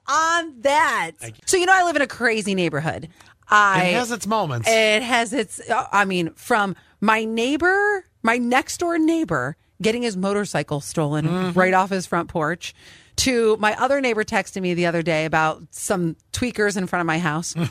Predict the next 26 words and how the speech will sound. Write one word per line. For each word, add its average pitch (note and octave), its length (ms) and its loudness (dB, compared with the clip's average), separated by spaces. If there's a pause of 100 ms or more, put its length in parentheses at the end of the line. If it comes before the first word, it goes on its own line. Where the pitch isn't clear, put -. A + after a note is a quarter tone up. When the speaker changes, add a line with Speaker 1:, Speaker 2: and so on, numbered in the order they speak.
(120)
Speaker 2:
<laughs> C#3 280 -8
Speaker 1:
So C4 360 2 (240)
one C#4+ 160 2
of C#5 80 2
my A#4 140 4
best D4 240 0
girlfriends G3+ 560 -2 (180)
moved A#3+ 240 -2
a A#3+ 60 -2
block G#3+ 300 0
from - 240 -4
me. - 240 -10 (100)
Speaker 2:
Oh, C#4+ 240 0 (640)
Speaker 1:
And G#3 220 4
Speaker 2:
much F#3 200 6
Speaker 1:
it E3+ 120 2
Speaker 2:
better, E3 300 4
isn't B2 280 -4
it? F2 100 -20 (220)
Speaker 1:
She, - 480 0 (120)
that's D#3 360 -4
what G3 120 -4
she - 160 -4
goes. F3+ 240 -4
She A#3 120 -6
said, D#3 460 -2